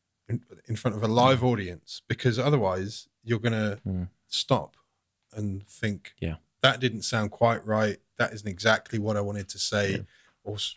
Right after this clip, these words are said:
Speaker 1: or sometimes you can trip over the script you've got in your head, the little script that you've got thinking about what you're gonna say. And you can't do that. And the, the thing is, the reason you do stop is because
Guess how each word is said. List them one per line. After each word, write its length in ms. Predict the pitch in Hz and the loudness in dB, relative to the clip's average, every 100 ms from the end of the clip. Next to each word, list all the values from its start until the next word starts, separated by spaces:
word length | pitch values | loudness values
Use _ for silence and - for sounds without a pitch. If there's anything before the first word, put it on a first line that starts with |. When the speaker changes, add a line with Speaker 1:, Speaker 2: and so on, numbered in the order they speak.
| - | -4
Speaker 1:
or 120 | 110 | -2
sometimes 520 | - 135 131 131 120 | 2 2 2 2 2
you 60 | 120 | 0
can 260 | - 117 107 | 0 0 0
trip 340 | - 135 - | 2 2 4
over 260 | 127 117 110 | 2 2 -2
the 120 | 98 | -2
script 520 | - - 156 139 - | -2 2 2 2 -4
you've 120 | 104 | -2
got 200 | - 117 | 2 2
in 60 | 113 | 0
your 200 | 107 92 | -2 -2
head, 260 | 117 101 | -2 -2
the 80 | - | -4
little 220 | 98 123 | 0 0
script 380 | 120 - 120 - | 0 2 2 2
that 120 | - | -8
you've 180 | 98 95 | -10 -8
got 260 | - 101 - | -4 -4 -6
thinking 380 | - 101 - 101 | -10 -10 -8 -8
about 280 | 95 98 107 | -4 -4 -2
what 180 | 107 | -6
you're 80 | 101 | -4
gonna 140 | 98 92 | -4 -4
say. 360 | - 101 82 - _ _ _ _ _ _ - - 104 | -2 -2 -4 -12 _ _ _ _ _ _ -16 -4 0
And 60 | |
you 40 | 117 | 4
can't 280 | 151 107 | 4 4
do 140 | 135 127 | 2 2
that. 160 | 85 78 | 0 0
And 80 | |
the, 60 | 127 | -2
the 180 | 127 131 | 2 0
thing 220 | 156 180 | 2 2
is, 180 | 110 101 | 2 0
the 100 | 123 | 2
reason 300 | 151 175 143 | 4 4 2
you 80 | 117 | 4
do 220 | 147 160 | 4 2
stop 380 | - - 92 107 | 0 -4 -4 -6
is 120 | 98 | -2
because 480 | 123 - 123 104 | -2 4 2 2